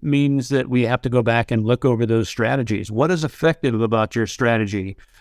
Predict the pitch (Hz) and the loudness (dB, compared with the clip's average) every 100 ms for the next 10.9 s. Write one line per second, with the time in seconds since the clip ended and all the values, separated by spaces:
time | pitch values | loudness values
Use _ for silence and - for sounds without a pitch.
0 | - 127 107 104 107 - _ _ _ - | -6 0 2 2 -2 -8 _ _ _ -20
1 | _ _ - 151 156 135 160 160 143 - | _ _ -16 -10 -2 0 2 2 0 -2
2 | 165 165 143 123 147 143 139 127 127 123 | 0 2 0 0 0 2 2 4 4 4
3 | 110 101 104 110 110 110 123 120 127 117 | 2 -2 -4 -2 0 0 0 0 2 4
4 | 120 107 - - 139 113 107 117 110 104 | 2 0 -6 -4 0 2 2 0 0 -2
5 | - 131 131 123 113 113 113 113 107 - | -2 0 2 2 2 2 2 2 0 -6
6 | - _ - 117 120 110 - 147 117 107 | -20 _ -2 2 2 0 -2 -2 0 0
7 | 107 101 98 - 127 123 117 104 - 123 | 0 -4 -8 -2 0 2 2 -2 -2 0
8 | 143 120 135 131 120 120 - 123 120 110 | 2 2 2 2 2 0 -2 0 0 0
9 | 117 101 - 131 123 120 113 - 113 107 | 0 0 -2 0 0 2 0 0 -4 -2
10 | 120 110 113 117 110 110 107 113 | -2 0 0 2 2 0 -2 -6